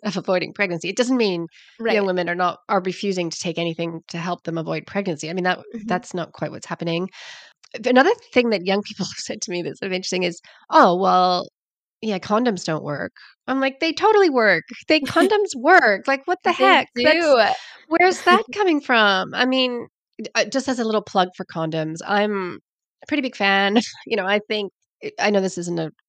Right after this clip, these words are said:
Speaker 1: podcast about condoms, but, like, the main thing is get a good quality one, one that fits the man properly. My goodness, that is, like,
Speaker 2: Yes.
Speaker 1: key for
Speaker 2: Yeah. <laughs>
Speaker 1: no slipping or, like, 'cause it, penises come in different sizes.
Speaker 2: Yeah.
Speaker 1: And then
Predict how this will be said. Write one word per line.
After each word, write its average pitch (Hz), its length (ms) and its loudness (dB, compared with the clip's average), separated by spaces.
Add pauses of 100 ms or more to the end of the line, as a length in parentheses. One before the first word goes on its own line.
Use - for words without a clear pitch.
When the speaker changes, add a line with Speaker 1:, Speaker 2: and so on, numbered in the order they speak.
(140)
Speaker 1:
podcast 156 240 -4
about 165 140 -8
condoms, 165 320 -4
but, 175 120 -2
like, 202 200 2
the 240 80 4
main 285 180 8
thing 262 160 0
is 214 180 -2
get 180 180 -4
a 175 40 -10
good - 180 -6
quality 247 400 -2
one, 226 480 0 (380)
one 185 240 0
that 156 200 -4
fits - 600 -4
the 180 100 -4
man 170 400 -4
properly. 196 480 -8
My 170 140 -6
goodness, 156 300 -10
that 175 120 -8
is, 156 140 -10
like, 151 180 -6
Speaker 2:
Yes. 202 180 -6
Speaker 1:
key 208 400 -2 (400)
for 202 60 -2
Speaker 2:
Yeah. 196 40 0
<laughs> 190 60 2
Speaker 1:
no 175 80 0
slipping 165 480 -4
or, 151 280 -4 (100)
like, 202 180 -2
'cause 202 120 -4
it, - 80 -8 (340)
penises 208 380 -6
come 185 160 -6
in 190 80 -4
different 180 280 -10
sizes. 151 440 -12 (180)
Speaker 2:
Yeah. 269 280 -8 (440)
Speaker 1:
And 202 260 0
then 196 640 0